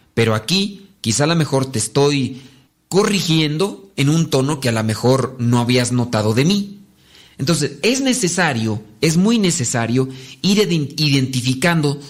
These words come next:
todo lo que son estos elementos para también saber cómo están corrigiendo los papás o si están regañando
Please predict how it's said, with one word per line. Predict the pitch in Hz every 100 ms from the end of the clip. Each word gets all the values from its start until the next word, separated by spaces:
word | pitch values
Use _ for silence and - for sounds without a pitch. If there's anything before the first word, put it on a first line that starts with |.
| -
todo | 196 208
lo | 185
que | 135
son | - 160
estos | 170 170 156
elementos | 139 131 143 156 131 131 131 - - - -
para | 135 139 139 - _ _ _ _
también | 165 170 170 220 262 190 131
saber | - 156 139 160 139 131 - - _ _ _
cómo | 214 240 240 220
están | 170 - 175 160 151 143 -
corrigiendo | 220 226 214 202 170 170 165 156 135
los | 131 120 113
papás | - 123 127 147 170 - - - _ _ _ - -
o | 127
si | 123 127
están | 127 - 151 156
regañando | 139 151 185 165 143 160 160 147 139 156 156 -